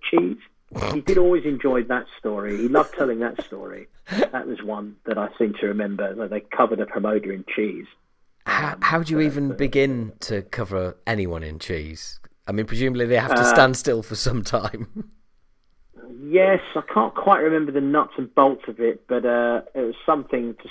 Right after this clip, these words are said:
Speaker 1: say. Uh, I, I remember they used to enjoy the final line, which was basically the,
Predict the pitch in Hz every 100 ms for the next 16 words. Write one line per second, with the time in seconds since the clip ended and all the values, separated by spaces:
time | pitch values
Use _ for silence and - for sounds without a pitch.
0 | - 127 117 113 107 107 - 127 131 139
1 | 156 170 147 131 135 156 - 147 127 -
2 | 147 143 127 - 160 151 127 123 123 120
3 | 117 - - 117 - 135 - 117 113 _
4 | - 113 104